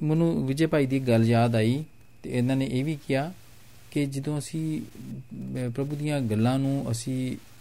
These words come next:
ਇਬਰਾਨੀ ਭਾਸ਼ਾ ਦੇ ਵਿੱਚ ਜਦੋਂ ਅਸੀਂ ਉਹਨਾਂ ਨੂੰ ਬੋਲਨੇ ਵੀ ਆ, ਉਹਨੂੰ ਯਾਦ ਵੀ ਕਰਨੇ ਆ, ਤੇ ਉਹਨਾਂ ਦੀ ਬਲੈਸਿੰਗ ਹੈ, ਠੀਕ ਹੈ। ਉਹਨਾਂ ਦੀ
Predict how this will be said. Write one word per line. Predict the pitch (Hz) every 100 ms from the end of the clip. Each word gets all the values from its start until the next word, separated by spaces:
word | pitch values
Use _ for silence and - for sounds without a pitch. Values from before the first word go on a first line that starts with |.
| -
ਇਬਰਾਨੀ | 113 113 120 139
ਭਾਸ਼ਾ | 135 110 95 104
ਦੇ | 110 123
ਵਿੱਚ | 113 - 110
ਜਦੋਂ | 110 117
ਅਸੀਂ | 113 120
ਉਹਨਾਂ | 117 117
ਨੂੰ | 107
ਬੋਲਨੇ | 101 101 117 143 151
ਵੀ | 147 117
ਆ, | 95 87 110 - -
ਉਹਨੂੰ | 120 113
ਯਾਦ | 104 95 107
ਵੀ | 135 151
ਕਰਨੇ | 120 104 104 113
ਆ, | 147 - - - - -
ਤੇ | -
ਉਹਨਾਂ | 127 131 131
ਦੀ | 117
ਬਲੈਸਿੰਗ | 101 92 90 - 98 82
ਹੈ, | - - - - - - - - - - - - - - - -
ਠੀਕ | 101 151
ਹੈ। | 147 - - -
ਉਹਨਾਂ | 127 135
ਦੀ | 131 135 139